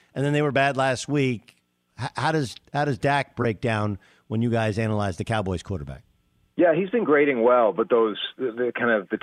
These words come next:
Speaker 2: two games where they've, they've looked bad as a team were his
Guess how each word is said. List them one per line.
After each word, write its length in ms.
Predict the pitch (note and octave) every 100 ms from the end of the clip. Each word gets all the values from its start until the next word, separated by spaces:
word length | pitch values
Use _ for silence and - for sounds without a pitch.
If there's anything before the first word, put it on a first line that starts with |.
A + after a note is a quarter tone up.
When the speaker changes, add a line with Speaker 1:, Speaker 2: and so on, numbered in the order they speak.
| -
Speaker 2:
two 180 | C#3+ A#2
games 420 | A#2+ B2 A2+ G#2+
where 140 | A2 G2+
they've, 340 | G#2+ G#2 G2 - - -
they've 140 | G2+
looked 280 | G#2 A2 -
bad 340 | G2 G#2+ F#2+
as 80 | F#2+
a 60 | F#2 -
team 380 | A#2+ A2 F#2 E2
were 220 | F#2 F#2+
his 240 | F2+ G#2